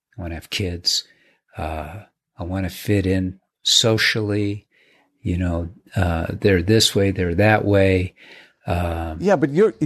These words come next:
Speaker 2: I, th-,
Speaker 1: you
Speaker 2: I
Speaker 1: know,
Speaker 2: think it's interesting.
Speaker 1: but
Speaker 2: I think it's
Speaker 1: you wanna be
Speaker 2: interesting what you're
Speaker 1: happy.
Speaker 2: bringing up here, Paul, because you're saying that when you're look, when you're at the beginning and you're looking at,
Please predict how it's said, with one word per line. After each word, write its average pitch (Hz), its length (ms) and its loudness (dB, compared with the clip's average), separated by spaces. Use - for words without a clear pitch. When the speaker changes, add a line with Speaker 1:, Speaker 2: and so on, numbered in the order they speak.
Speaker 2:
I, 151 80 4
th-, - 140 -4
Speaker 1:
you - 40 -2
Speaker 2:
I 151 60 2
Speaker 1:
know, 175 60 -2
Speaker 2:
think 214 140 0
it's 170 100 -2
interesting. 175 420 2
Speaker 1:
but 110 260 2
Speaker 2:
I 156 80 2
think 190 160 2
it's 165 140 0
Speaker 1:
you 135 80 4
wanna 135 180 4
be 147 80 6
Speaker 2:
interesting 131 160 4
what 127 140 0
you're 113 60 0
Speaker 1:
happy. 98 40 -8
Speaker 2:
bringing 117 300 4
up 110 180 0
here, 101 140 2
Paul, 98 340 -2
because 107 360 -6
you're 135 220 4
saying 113 580 0
that 110 380 2
when 135 320 2
you're 165 240 4
look, 156 260 4
when 135 320 0
you're 202 240 6
at 196 100 2
the 175 80 2
beginning 123 460 2
and 117 100 4
you're 123 320 2
looking 123 460 0
at, 110 180 2